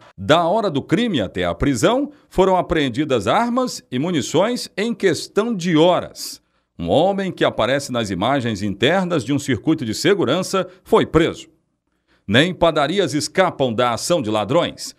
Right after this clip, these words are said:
Esses dois homens foram presos após assaltarem um estabelecimento comercial deste gênero no bairro B N H. Com eles, um veículo com placas da Serra foi apreendido. Os dois presos moram no bairro Canivete.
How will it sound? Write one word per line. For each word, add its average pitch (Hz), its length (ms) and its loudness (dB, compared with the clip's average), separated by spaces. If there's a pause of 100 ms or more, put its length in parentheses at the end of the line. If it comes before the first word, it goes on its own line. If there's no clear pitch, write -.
(220)
Esses 82 300 -4
dois 107 240 0
homens 170 360 2
foram 127 320 0
presos 202 640 0 (140)
após 214 280 2
assaltarem 185 720 0 (160)
um 123 140 0
estabelecimento 196 1040 0
comercial 190 560 0
deste 160 400 -2
gênero 190 520 0
no 180 120 -2
bairro 156 480 0
B 117 240 2
N 220 160 0
H. 147 360 -2 (440)
Com 151 200 2
eles, 196 320 0 (280)
um 110 120 0
veículo 170 560 0
com 151 200 0
placas 147 420 -2
da 117 140 0
Serra 151 440 0
foi 143 220 0
apreendido. 156 760 -2 (440)
Os 82 180 -6
dois 180 240 4
presos 190 540 0 (160)
moram 170 420 2
no 175 140 -2
bairro 92 420 -4
Canivete. 127 640 -2